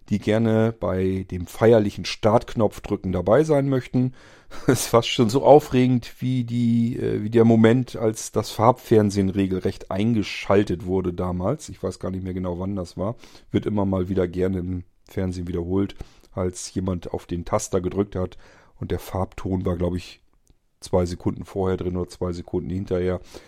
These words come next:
Jedenfalls <laughs> passte das nicht synchron. Aber so einen ähnlichen kleinen feierlichen Anlass haben wir gesagt, äh, das müssen wir auch machen. Und deswegen fangen wir schon um neunzehn Uhr dreißig an, gehen da nochmal kurz drauf ein,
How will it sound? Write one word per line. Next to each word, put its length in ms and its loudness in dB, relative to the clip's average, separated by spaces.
Jedenfalls 400 -6
<laughs> 60 -20
passte 400 2
das 180 -2
nicht 120 -6
synchron. 540 -4
Aber 280 10
so 100 0
einen 80 2
ähnlichen 480 2
kleinen 400 6
feierlichen 560 6
Anlass 460 0
haben 140 2
wir 100 4
gesagt, 500 -2
äh, 100 -4
das 260 -4
müssen 220 -2
wir 60 -2
auch 140 -2
machen. 420 -8
Und 320 -2
deswegen 560 0
fangen 240 -2
wir 100 0
schon 180 -6
um 100 -2
neunzehn 340 -2
Uhr 60 -6
dreißig 420 -10
an, 180 -2
gehen 180 -2
da 80 -4
nochmal 200 -6
kurz 320 -8
drauf 260 -12
ein, 240 2